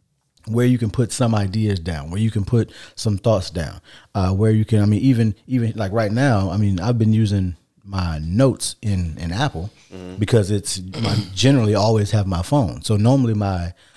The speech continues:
Speaker 1: journal writing starts here, and then I transfer it from here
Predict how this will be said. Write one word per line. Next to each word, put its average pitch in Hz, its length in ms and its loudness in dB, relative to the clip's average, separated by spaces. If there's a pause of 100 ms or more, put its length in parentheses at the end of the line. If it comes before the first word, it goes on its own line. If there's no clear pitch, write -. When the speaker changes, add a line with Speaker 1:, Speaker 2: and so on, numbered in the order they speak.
(300)
Speaker 1:
journal 123 400 2
writing 95 380 0
starts - 600 -2 (460)
here, 165 380 0 (760)
and 101 160 2
then 110 80 4
I 95 120 2
transfer 151 560 -2
it 80 100 -6
from 92 160 -6
here 76 340 -8